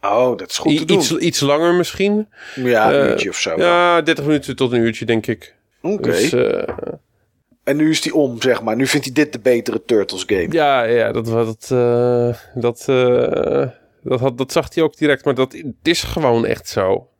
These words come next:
Speaker 2: Dus, eh, meer levels, diverser, eh, betere graphics, eh, meer bazen, meer diversiteit. Het is, eh,
Speaker 1: Ja.
Speaker 2: gewoon echt een, eh, een leuker spel.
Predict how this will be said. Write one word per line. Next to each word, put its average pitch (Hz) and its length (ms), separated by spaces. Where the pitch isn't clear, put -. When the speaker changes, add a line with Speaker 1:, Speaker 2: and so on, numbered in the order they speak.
Speaker 2:
Dus, - 240
eh, 127 100
meer 151 280
levels, 127 760
diverser, 117 840
eh, 107 560
betere 117 520
graphics, 113 920
eh, - 300
meer 123 300
bazen, 104 720
meer 123 320
diversiteit. 107 920
Het - 100
is, 127 180
eh, 123 60
Speaker 1:
Ja. 123 120
Speaker 2:
gewoon 127 200
echt - 200
een, 117 200
eh, 110 380
een 120 120
leuker 110 300
spel. - 380